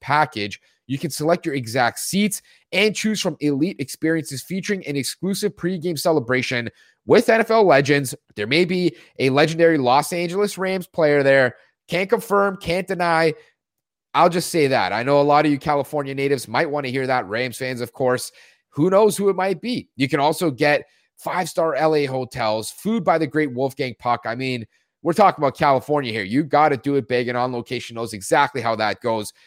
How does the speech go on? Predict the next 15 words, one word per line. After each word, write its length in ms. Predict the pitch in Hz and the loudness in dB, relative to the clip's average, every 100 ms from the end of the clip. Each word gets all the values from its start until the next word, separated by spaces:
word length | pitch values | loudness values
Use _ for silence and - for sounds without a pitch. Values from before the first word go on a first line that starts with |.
| _ | _
Visit 260 | 143 214 202 | 0 2 2
on 220 | 160 175 | 2 2
location 540 | 170 160 147 143 143 135 | 0 -2 -4 -4 -8 -10
E 140 | 190 - | -8 -2
X 220 | 160 - | -2 -4
P 160 | - 131 | -10 -2
dot 300 | 147 147 - | 0 -2 -2
com 240 | 143 139 | -4 -4
slash 340 | - 123 117 - | -4 -4 -4 -2
S 160 | 180 - | -4 -4
B 200 | 165 143 | -10 -8
fifty-six 540 | 147 127 120 127 120 | -8 -10 -12 -14 -12
for 200 | - 202 | -4 -4
more 280 | 165 175 196 | 2 2 2
information 640 | 196 190 170 143 127 123 | -2 -4 -2 -2 -2 -4